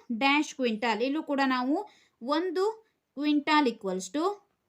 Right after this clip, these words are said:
ಒಂದು ನೂರು ಕಿಲೋಗ್ರಾಮ್.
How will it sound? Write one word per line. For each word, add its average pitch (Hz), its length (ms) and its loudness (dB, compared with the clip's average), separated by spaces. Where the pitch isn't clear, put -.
ಒಂದು 302 500 0
ನೂರು 262 640 0
ಕಿಲೋಗ್ರಾಮ್. 220 680 2